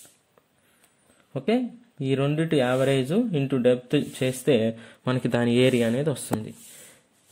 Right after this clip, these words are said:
ఇది మనకి bell mouth అంటే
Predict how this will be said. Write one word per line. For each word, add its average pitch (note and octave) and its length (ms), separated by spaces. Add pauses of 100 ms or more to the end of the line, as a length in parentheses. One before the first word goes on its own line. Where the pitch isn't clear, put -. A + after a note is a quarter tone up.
(760)
ఇది E3+ 300
మనకి C3 400 (540)
bell C#3+ 320
mouth D3 240
అంటే C3 280